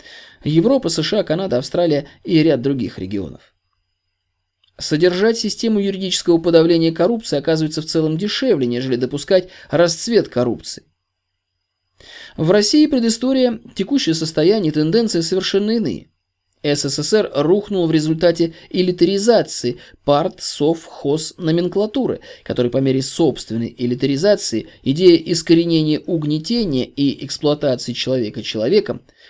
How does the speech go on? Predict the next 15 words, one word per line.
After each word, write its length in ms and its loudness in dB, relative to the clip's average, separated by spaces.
становилась 520 -2
всё 140 0
более 600 4
и 120 -2
более 360 2
чуждой. 540 -6
Ей 220 0
требовалось 560 0
общественное 640 -2
устройство, 640 0
в 80 -10
котором 360 -2
она 140 -2
стала 320 0
бы 180 -2